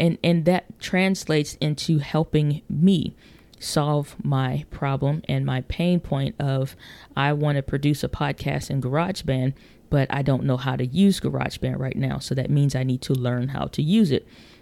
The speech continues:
Same thing happens when people are looking for content in general. Chances are you didn't even found this podcast,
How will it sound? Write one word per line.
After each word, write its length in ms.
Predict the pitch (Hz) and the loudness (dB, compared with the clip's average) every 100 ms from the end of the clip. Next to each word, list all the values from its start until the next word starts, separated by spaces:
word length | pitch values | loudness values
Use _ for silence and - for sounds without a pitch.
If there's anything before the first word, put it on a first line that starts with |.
| - | -16
Same 380 | - 175 208 226 | -4 0 2 2
thing 280 | 196 180 160 | 2 2 2
happens 460 | 151 143 151 143 | 0 0 0 0
when 160 | 143 139 | 0 0
people 560 | - 190 170 147 143 - | 0 0 2 0 0 -2
are 260 | 135 135 131 | -4 -2 0
looking 400 | 135 151 160 156 | 4 4 4 -2
for 240 | - 143 139 | -2 -4 -4
content 560 | - 143 135 139 135 - | -4 -4 0 0 -2 -2
in 240 | 135 139 | -2 -2
general. 500 | 127 139 151 131 143 - - | -2 0 0 0 -4 -6 -16
Chances 340 | - 170 170 160 | -2 0 2 2
are 140 | 151 | 2
you 120 | 147 | 2
didn't 200 | 151 151 - | 0 0 2
even 180 | 156 | 2
found 300 | 143 147 143 | 2 0 0
this 120 | 143 - | 0 -2
podcast, 800 | - 160 160 - 139 143 - | -2 -2 -2 -4 -4 -4 -8